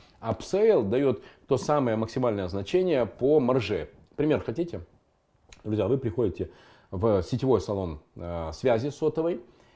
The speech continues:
и когда вам продают, вы хотите купить себе, э, телефон, и когда вам продают этот телефон, ведь вспомните, там не заканчивается все продажей, э, телефона.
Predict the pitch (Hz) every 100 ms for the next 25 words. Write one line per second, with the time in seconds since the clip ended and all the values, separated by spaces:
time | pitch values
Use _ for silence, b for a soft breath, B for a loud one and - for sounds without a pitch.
0 | b 143 139 135 143 147 160 151 131 -
1 | - 131 139 110 123 113 131 113 82 -
2 | 101 104 92 85 95 92 78 82 80 -
3 | b b - 76 76 170 - 180 180 127
4 | 113 123 117 101 135 127 131 92 92 78
5 | 76 98 95 175 190 185 - _ - 135
6 | 147 - - 196 117 90 82 78 - 143
7 | 139 160 190 220 127 107 107 - 117 90
8 | 113 120 104 87 82 80 B B B 90
9 | 87 87 117 120 107 71